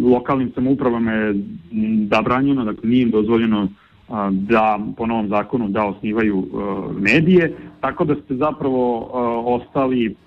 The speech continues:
a, samo sa šakom medija koji su pokušali da budu nezavisni, o-, oslonjeni uglavnom na internet, a jedine dnevne novine praktično koje su, a, koje pokušavaju da izveštavaju koliko toliko objektivno i da opoziciji posvete neki glas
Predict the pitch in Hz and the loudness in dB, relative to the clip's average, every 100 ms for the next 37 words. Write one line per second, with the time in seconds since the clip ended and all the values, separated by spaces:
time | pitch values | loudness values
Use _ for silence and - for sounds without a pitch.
0 | _ _ _ 117 110 - - 135 143 139 | _ _ _ -10 -10 -12 -2 0 2 0
1 | 135 - - - 131 131 - 120 117 107 | -4 -8 -6 -2 -2 -2 -4 -2 -2 -6
2 | - 127 127 123 104 123 120 110 107 110 | -6 0 2 4 4 2 0 -4 -4 -4
3 | - 127 123 110 120 110 123 147 143 - | -2 0 0 0 0 0 0 2 2 2
4 | 131 - - 110 104 107 113 135 127 117 | -2 -6 -10 -12 -6 -4 0 2 4 4
5 | 117 139 143 127 131 - 175 165 139 _ | 4 4 4 2 0 0 0 0 -4 _
6 | _ - - 127 127 135 156 143 117 143 | _ -20 -6 -2 2 4 4 4 4 4
7 | 147 127 123 135 131 113 117 117 - 120 | 4 4 2 2 2 0 -2 -2 -2 -4
8 | 120 - 123 120 - 113 - _ _ - | -6 -2 0 0 0 -4 -4 _ _ -8
9 | 120 110 107 - 117 101 101 113 120 131 | -4 -2 -2 0 0 0 -4 -2 0 2
10 | 123 117 117 120 107 107 - 113 117 113 | 2 0 0 -2 -4 -6 -2 0 0 0
11 | 113 110 95 110 127 120 120 - 113 110 | -2 -2 -2 0 0 0 -2 -2 -4 -2
12 | 110 104 98 107 104 117 - 101 104 113 | -2 -2 -2 -2 2 0 0 -4 0 -2
13 | - 95 92 98 - _ _ _ 123 117 | -2 -6 -4 -4 -6 _ _ _ 0 0
14 | 120 107 123 123 | 2 2 2 2